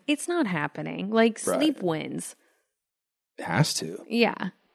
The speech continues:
Speaker 1: So it
Speaker 2: Has
Speaker 1: really
Speaker 2: to, 'cause, like, they're, they're just X factors, you know?
Speaker 1: Yeah. Although, if we refer back to the episode where we were talking to, um, the expert,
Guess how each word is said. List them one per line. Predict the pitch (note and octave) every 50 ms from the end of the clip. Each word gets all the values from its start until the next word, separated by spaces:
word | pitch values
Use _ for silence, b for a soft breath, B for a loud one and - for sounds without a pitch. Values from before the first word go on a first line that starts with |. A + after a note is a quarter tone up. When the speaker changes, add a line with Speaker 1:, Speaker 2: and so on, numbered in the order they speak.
| _ -
Speaker 1:
So | - - A#3+ A3 G#3+ G#3+ A3 G#3+
it | A3 A3+
Speaker 2:
Has | C3+ D#3 F3+ F3+
Speaker 1:
really | - - B2 A2
Speaker 2:
to, | B3
'cause, | G#2+ F#2+ G#2+
like, | A2+ G#2 G2+ G#2 A2
they're, | A2+ A2 B2+ B2+ A#2
they're | C3 C3+
just | C#3 D3+ C#3 - - -
X | B2+ D3+ - -
factors, | - - A2 A2 - - - - - - - -
you | -
know? | - - - D3
Speaker 1:
Yeah. | D3+ - - - - F#3 - _ B B B B B
Although, | - A#3 A#3 A3 C#4+ D4+ D4+ C#4 B3 A3 G#3 G#3 G#3 G#3 G#3 G#3+ -
if | - G3+ -
we | A3 G#3+
refer | A3 A3 - - B3 B3+ C4
back | - A#3 G#3+ G#3+ -
to | - G#3+
the | G3 -
episode | G#3 G#3 - G3+ G3 - - F#3 F3 E3+ F3 F3 F3 F3 F3+ F3
where | F3 E3+
we | E3 E3
were | D#3+ D#3+ E3 E3+ F3 - - - -
talking | - - F3 F3+ - - G3 F#3+ F#3+ G3 G3 F#3 -
to, | - - G3 F#3+ F#3+ F#3+ F#3+ F#3 F#3 F#3+ F#3 - - -
um, | - G3+ G3 F#3+ F#3 F#3 F#3 F#3 F#3 F#3 F3+ - _ _ _ - - - _ _ _ _ _ _ _ _ _ _ -
the | F#3+ F#3+
expert, | G#3 A#3 - - - G3+ G3 F#3+ G3+ - - -